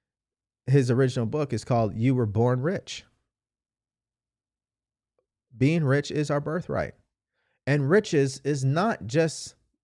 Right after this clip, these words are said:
financially. Riches is anything that you desire. Health, relationships, happiness, success, career, business,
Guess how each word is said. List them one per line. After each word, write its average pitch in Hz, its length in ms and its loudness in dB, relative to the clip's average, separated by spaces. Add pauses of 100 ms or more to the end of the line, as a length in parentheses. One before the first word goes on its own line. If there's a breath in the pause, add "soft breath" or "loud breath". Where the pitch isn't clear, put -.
(140)
financially. 143 600 -2 (1400)
Riches 156 400 2
is 135 180 -6
anything 170 420 -4
that 147 220 -6
you 156 80 -4
desire. 135 600 -4 (1700)
Health, 147 420 0 (160)
relationships, 139 800 0
happiness, 127 680 -2 (540)
success, - 760 -6 (120)
career, 160 460 0
business, 147 600 -4